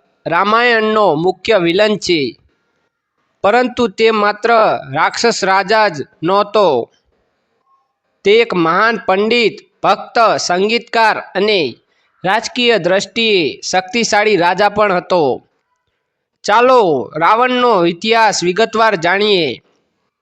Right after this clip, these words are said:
રાવણનો જન્મ પુલસ્ત્ય ઋષિના વંશમાં થયો હતો. તેના પિતા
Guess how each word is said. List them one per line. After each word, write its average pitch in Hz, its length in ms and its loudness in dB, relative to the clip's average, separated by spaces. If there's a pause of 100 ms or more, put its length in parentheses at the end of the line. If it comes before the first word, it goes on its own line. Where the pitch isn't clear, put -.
(580)
રાવણનો 220 560 0
જન્મ 214 340 0 (1120)
પુલસ્ત્ય 247 720 0 (600)
ઋષિના 220 600 0
વંશમાં 214 520 -2
થયો 202 280 2
હતો. 180 300 0 (680)
તેના 233 360 0
પિતા 220 460 0